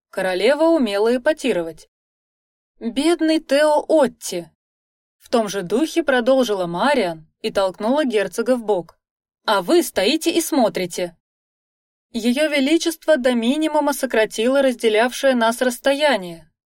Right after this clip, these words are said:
но, вопреки ожиданиям, не притронулось ко мне. Сверлила взглядом Риоры,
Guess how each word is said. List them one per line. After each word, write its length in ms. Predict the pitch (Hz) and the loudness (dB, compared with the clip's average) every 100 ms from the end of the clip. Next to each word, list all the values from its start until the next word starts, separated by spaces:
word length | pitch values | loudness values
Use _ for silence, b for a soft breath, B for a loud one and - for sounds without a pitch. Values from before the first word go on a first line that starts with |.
| _ | _
но, 160 | 196 202 | -2 0
вопреки 480 | 202 202 226 233 233 | 0 0 -2 0 0
ожиданиям, 800 | 208 202 196 269 294 214 185 - | 0 -2 0 0 0 -4 -6 -4
не 160 | 226 | -4
притронулось 640 | 247 320 349 359 233 190 175 | 0 -2 0 2 0 -2 -4
ко 140 | 226 | -2
мне. 360 | 262 277 170 - _ _ | 0 -2 -4 -10 _ _
Сверлила 720 | - 196 220 226 311 349 339 | -8 0 2 2 2 4 2
взглядом 520 | 240 226 262 302 302 | 0 0 2 2 2
Риоры, 580 | 311 349 311 185 170 | 2 4 4 2 -2